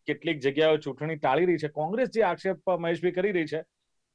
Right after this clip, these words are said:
પણ ભારતીય જનતા પાર્ટી એમ કે છે, કોંગ્રેસ હાર ભાળી ગઈ છે,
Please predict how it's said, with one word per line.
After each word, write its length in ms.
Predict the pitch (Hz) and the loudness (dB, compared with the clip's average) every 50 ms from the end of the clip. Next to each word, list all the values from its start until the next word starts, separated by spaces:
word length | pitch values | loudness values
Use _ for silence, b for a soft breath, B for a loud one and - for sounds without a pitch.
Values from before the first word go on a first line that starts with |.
| _ _ _ | _ _ _
પણ 260 | 208 240 262 247 202 | 6 6 6 4 2
ભારતીય 460 | - 143 139 135 139 143 - 240 262 | -2 0 2 2 2 4 2 0 4
જનતા 280 | 233 247 233 233 247 233 | 4 4 4 6 4 4
પાર્ટી 280 | - - - 208 208 | 4 2 2 2 -2
એમ 220 | 226 226 226 220 226 | 2 2 2 4 4
કે 100 | 226 226 | 2 2
છે, 80 | 240 | 2
કોંગ્રેસ 580 | 226 - _ 190 185 185 202 220 233 233 - 175 | 0 0 _ 0 0 2 4 4 2 2 2 2
હાર 240 | 175 170 185 208 208 | 2 2 2 2 2
ભાળી 320 | 170 156 151 165 196 226 | 0 0 0 2 0 0
ગઈ 200 | 185 208 196 190 | 2 0 0 0
છે, 280 | 147 180 180 190 202 | 0 0 0 0 -2